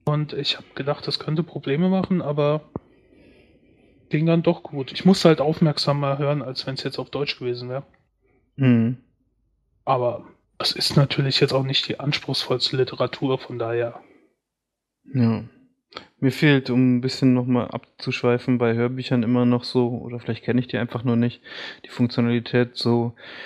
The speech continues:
Speaker 2: Sachen richtig im, über die Cloud oder so auch zu synchronisieren, dass wenn ich eine richtig lustige oder tolle Stelle gehört hab, dass ich dann sagen kann, hier, die letzte Minute oder so.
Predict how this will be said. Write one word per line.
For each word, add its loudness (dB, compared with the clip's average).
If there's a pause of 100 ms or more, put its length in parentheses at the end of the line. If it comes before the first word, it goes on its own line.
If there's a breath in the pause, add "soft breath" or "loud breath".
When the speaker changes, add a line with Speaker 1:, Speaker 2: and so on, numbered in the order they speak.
(440 loud breath)
Speaker 2:
Sachen 6 (260 loud breath)
richtig 0
im, 2
über -4
die -2
Cloud 2
oder 0
so -4
auch -6
zu -2
synchronisieren, 2
dass -2
wenn 0
ich 0
eine 0
richtig -4 (160)
lustige 0
oder -2
tolle 0
Stelle 0
gehört 2
hab, -2
dass -4
ich -10
dann 0
sagen 2
kann, 0
hier, 2 (540 loud breath)
die -8
letzte 0
Minute 4
oder 2
so. 0